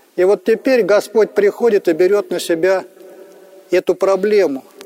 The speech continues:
порешать. То есть в глобальном плане ничего не изменилось. Но ситуация такая стала плачевной, что человек надо было вытащить из греха и смерти.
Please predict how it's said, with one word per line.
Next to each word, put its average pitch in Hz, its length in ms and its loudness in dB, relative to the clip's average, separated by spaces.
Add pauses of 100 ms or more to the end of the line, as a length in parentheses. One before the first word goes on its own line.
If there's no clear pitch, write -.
(380)
порешать. 175 600 -2 (1000)
То 180 80 2
есть - 260 -2 (1400)
в 165 120 -10
глобальном 226 680 0
плане 196 360 0
ничего 190 260 -2
не 220 160 0
изменилось. 190 680 -2 (1120)
Но 190 420 -2
ситуация 202 640 0
такая 202 440 -2
стала 180 280 0
плачевной, 175 380 -2
что 175 200 -4
человек 202 220 -8
надо 180 220 -2
было 190 220 2
вытащить 190 500 -4 (840)
из 170 120 -2
греха 185 400 -2
и 180 80 0
смерти. 170 520 -6